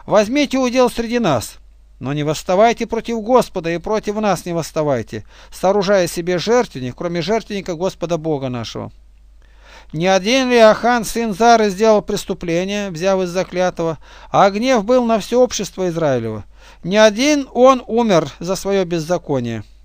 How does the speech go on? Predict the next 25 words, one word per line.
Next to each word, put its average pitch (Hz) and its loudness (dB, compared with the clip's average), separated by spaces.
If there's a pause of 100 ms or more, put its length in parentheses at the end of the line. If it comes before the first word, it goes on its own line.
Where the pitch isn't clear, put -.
(540)
Сыны 180 -4
Рувимовы 196 -2
и 151 -6
сыны 165 -6
Гадовы 185 0
и - -4
половина 175 -2
колена 170 -4
Манассина 190 -4
в 143 -6
ответ 175 -6
на 175 -8
сие 180 -6
говорили 170 0
начальникам 151 -4
тысяч 165 -6
Израилевых. 139 -4 (560)
«Бог 180 6
богов 208 6
Господь, 175 0 (400)
Бог 208 8
богов 220 6
Господь!» 180 0 (420)
Он 156 -2
знает, 214 2